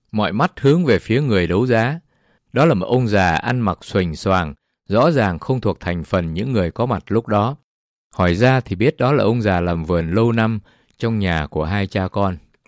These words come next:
Người điều khiển cuộc đấu giá tiếp tục, "Ai trả hơn? Có ai trả hai mươi đô la không?" Mọi người xôn xao mất bình tĩnh. Không ai muốn chân dung người con. Không một người nào khác ngoài ông già nghèo khổ kia.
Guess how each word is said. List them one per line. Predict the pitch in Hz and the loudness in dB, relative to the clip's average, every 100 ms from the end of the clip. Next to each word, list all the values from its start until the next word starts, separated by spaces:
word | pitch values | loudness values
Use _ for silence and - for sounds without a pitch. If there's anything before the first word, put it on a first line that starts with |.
| _ _ _ _ _ _ _ _ | _ _ _ _ _ _ _ _
Người | 117 117 | 2 6
điều | 110 | 4
khiển | - 95 87 | 4 0 2
cuộc | 110 101 | -2 2
đấu | 127 | 2
giá | 151 151 | 4 0
tiếp | 185 226 - | 2 0 2
tục, | 123 - _ - _ | 0 0 _ -20 _
"Ai | 165 175 | 0 0
trả | - 120 | 4 2
hơn? | 107 175 180 117 - _ _ | 4 4 4 0 -12 _ _
Có | 185 | 0
ai | 190 190 | 2 2
trả | 135 101 | 2 2
hai | 127 170 | 4 4
mươi | 180 | 4
đô | 180 180 | 6 6
la | 180 170 | 6 2
không?" | 190 196 113 - _ _ _ _ _ _ _ _ | 4 2 2 -8 _ _ _ _ _ _ _ _
Mọi | 95 92 98 | -6 -4 -2
người | 98 90 | 0 -2
xôn | - - 117 | -2 -4 -4
xao | 117 123 117 110 | -2 -2 -2 0
mất | 156 - | -2 -2
bình | 104 78 | -4 -4
tĩnh. | 92 107 165 - _ _ _ _ | -4 -4 -6 -10 _ _ _ _
Không | - 139 | -6 -4
ai | 127 139 135 | -2 -2 0
muốn | 131 175 | 0 -2
chân | - 147 | 2 2
dung | 135 139 139 | 4 2 2
người | 98 78 | 0 -4
con. | - 107 104 - _ _ _ _ | -4 -4 -4 -10 _ _ _ _
Không | - 220 226 | 2 4 6
một | 156 110 | 2 2
người | 110 107 | 2 2
nào | 104 | 2
khác | 101 202 233 | 0 -2 0
ngoài | 139 113 107 | 2 4 4
ông | 147 151 | 2 2
già | 123 107 | 2 2
nghèo | 101 95 | 0 -2
khổ | - 92 78 | -2 -4 -4
kia. | - 131 | 0 2